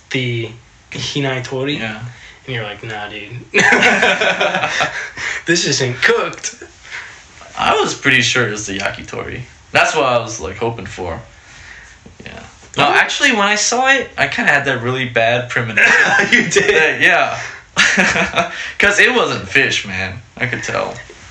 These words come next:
Speaker 1: No, we had, we had taken a while. We looked at the kanji, and it was, like, a different kanji for raw after we
Speaker 2: Right.
Speaker 1: looked at it, right? And I don't, I don't, I can't visualize it, but if I ever see it again, I'll know it.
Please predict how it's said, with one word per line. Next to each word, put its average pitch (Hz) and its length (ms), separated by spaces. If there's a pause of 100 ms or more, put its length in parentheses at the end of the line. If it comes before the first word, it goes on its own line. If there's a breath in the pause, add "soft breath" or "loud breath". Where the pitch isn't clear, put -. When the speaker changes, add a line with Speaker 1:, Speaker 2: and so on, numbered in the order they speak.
(140)
Speaker 1:
No, 160 300
we 170 160
had, 156 340
we 170 100
had 170 240 (380)
taken 170 320
a 147 80
while. 139 340
We 131 80
looked 135 200
at 135 80
the 131 80
kanji, 127 560
and 110 80
it 120 60
was, 120 160
like, 120 160
a 117 140
different 131 340
kanji 123 480
for 110 160
raw 110 520 (500 loud breath)
after 117 220
we 110 60
Speaker 2:
Right. 107 80
Speaker 1:
looked 117 220
at 101 120
it, 104 80
right? 104 260 (420 loud breath)
And 117 120
I 123 60
don't, 147 240 (420)
I 135 80
don't, 147 300
I 127 60
can't 156 320
visualize 117 640
it, 107 120
but 107 100
if 107 80
I 120 60
ever 135 160
see 135 180
it 120 80
again, 120 260
I'll 107 120
know 107 300
it. - 80